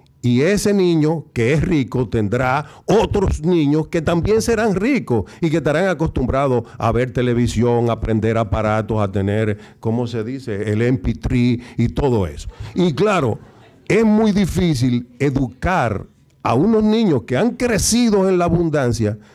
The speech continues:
para que tengan la responsabilidad para mantener un negocio y acrecentarlo. Yo creo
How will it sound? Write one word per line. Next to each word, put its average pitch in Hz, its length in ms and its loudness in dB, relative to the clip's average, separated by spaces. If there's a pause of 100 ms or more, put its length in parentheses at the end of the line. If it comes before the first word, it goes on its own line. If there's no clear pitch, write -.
(180)
para 123 220 -2
que 120 80 -2
tengan 147 400 0
la 117 80 0
responsabilidad 104 1080 -4 (340)
para 104 180 -2
mantener 101 540 0
un 120 140 0
negocio 98 640 0 (260)
y 90 140 -2
acrecentarlo. 82 840 -6 (500)
Yo 127 340 -2
creo 151 380 -2